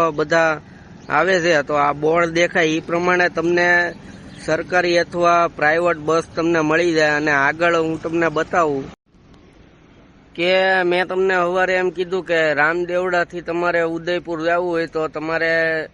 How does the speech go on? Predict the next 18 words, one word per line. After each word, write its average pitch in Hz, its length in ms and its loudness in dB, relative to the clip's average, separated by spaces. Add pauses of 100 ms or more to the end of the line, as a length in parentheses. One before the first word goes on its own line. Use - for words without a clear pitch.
(1300)
પાલી 170 380 0
ઉતરવું 170 520 -4
પડે, 151 240 0 (160)
અને 156 240 -4 (200)
પાલી 160 340 -2
તમે 165 280 -4
રેલવે 160 340 -4
સ્ટેશનમાં 165 640 -6
ઉતરો 175 280 -6
એટલે 156 280 -4
તમને 170 460 -4 (540)
રેલવે 160 340 -4
સ્ટેશનની 165 580 -6
બહાર 160 220 2
નીકળો 170 400 0 (680)
એટલે 147 280 0
તમને 165 380 -2
ત્યાંથી 180 520 0